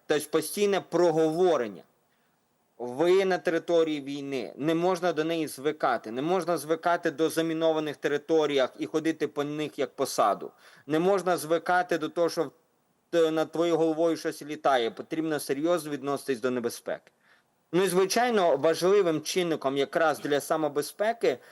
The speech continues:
є розуміння і постійна розмова з ними про майбутнє країни, їхньої сім'ї і їхньої участі в майбутньому їхньої країни, їхньої сім'ї. Тому що усвідомлення, що ти важливий для майбутнього сім'ї і країни,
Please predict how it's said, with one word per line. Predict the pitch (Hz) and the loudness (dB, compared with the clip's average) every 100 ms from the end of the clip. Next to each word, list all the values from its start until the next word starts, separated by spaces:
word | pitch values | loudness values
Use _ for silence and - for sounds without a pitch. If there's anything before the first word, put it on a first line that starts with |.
| - _ | -20 _
є | 127 135 185 196 185 | -10 -2 2 4 4
розуміння | 151 160 139 156 165 190 196 185 165 143 - _ 185 | 4 2 2 0 2 0 0 2 0 -2 -8 _ -8
і | |
постійна | - 185 156 - 185 175 160 | -2 0 0 -2 -2 0 2
розмова | 147 127 160 185 160 135 | 0 -2 -4 0 0 0
з | |
ними | 151 151 139 | -2 -4 -4
про | 143 160 | 0 0
майбутнє | 156 151 143 180 170 - 131 | 2 -2 -2 -6 -6 -6 -8
країни, | - 139 135 135 185 170 | -4 -2 -2 0 -2 0
їхньої | 135 151 151 147 131 | -2 -4 -6 -8 -8
сім'ї | 139 139 175 170 | -8 -6 -6 -6
і | 147 | -4
їхньої | 156 156 151 143 | -4 -4 -2 -2
участі | 151 170 160 - 131 - 110 92 _ _ _ _ _ - | 0 0 -2 -2 -4 -6 -12 -12 _ _ _ _ _ -8
в | 131 | -2
майбутньому | 165 165 151 180 - 147 143 | 0 0 2 0 2 0 0
їхньої | 151 151 151 135 | 0 -2 -4 -2
країни, | 151 160 143 | 0 0 0
їхньої | 131 139 123 | -4 -6 -8
сім'ї. | - 120 104 87 _ _ _ _ - | -8 -10 -10 -16 _ _ _ _ 0
Тому | 180 202 | 2 2
що | 208 190 | 4 4
усвідомлення, | 190 160 185 170 202 190 165 151 143 | 4 2 0 2 2 4 2 0 0
що | 165 | -2
ти | 151 202 180 | -2 0 2
важливий | 156 135 147 180 170 147 | 2 0 2 2 2 0
для | 143 151 | 0 0
майбутнього | 147 143 131 185 254 - 143 127 104 | 0 -2 -2 -4 -4 -6 -4 -4 -6
сім'ї | - 165 160 165 | -4 -4 -2 -2
і | 151 | -2
країни, | 143 143 127 110 85 | -2 -2 -4 -8 -10